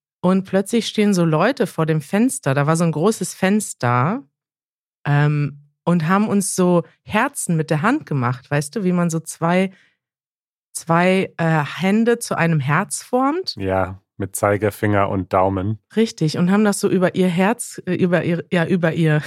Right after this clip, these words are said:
Speaker 1: <laughs> Herz gelegt, ne? Also so auf der Brust.
Speaker 2: Aha.
Speaker 1: Und haben uns halt Herzen gezeigt und wir dachten so, "Hä, was, was meinen die uns?" Ich hab mich so umgeguckt.
Speaker 2: <laughs>
Speaker 1: Und dann waren das offenbar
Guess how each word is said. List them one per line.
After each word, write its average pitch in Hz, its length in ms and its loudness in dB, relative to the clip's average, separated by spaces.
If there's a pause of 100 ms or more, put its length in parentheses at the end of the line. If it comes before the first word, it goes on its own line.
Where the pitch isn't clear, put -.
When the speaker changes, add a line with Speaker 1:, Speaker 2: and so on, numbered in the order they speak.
(140)
Speaker 1:
<laughs> - 200 -20
Herz 208 380 -2
gelegt, 147 460 0
ne? 180 160 2
Also 151 220 -2
so 143 180 -2
auf 147 180 -4
der 156 140 -2
Brust. 185 360 -4 (100)
Speaker 2:
Aha. 107 320 -2 (320)
Speaker 1:
Und 165 160 0
haben 185 140 4
uns 196 180 0
halt 180 220 2
Herzen 208 420 0
gezeigt 147 440 0
und 147 80 -2
wir 143 80 0
dachten 147 360 -2
so, 135 140 2
"Hä, 175 440 2
was, - 340 -2
was 156 340 -2 (220)
meinen 151 280 2
die 147 140 2
uns?" 262 460 0
Ich - 120 -16
hab - 100 -6
mich 156 180 2
so 160 100 -2
umgeguckt. 220 680 0
Speaker 2:
<laughs> 117 120 0 (600)
Speaker 1:
Und 175 180 0
dann 180 180 2
waren 175 220 4
das 196 200 0
offenbar 180 680 2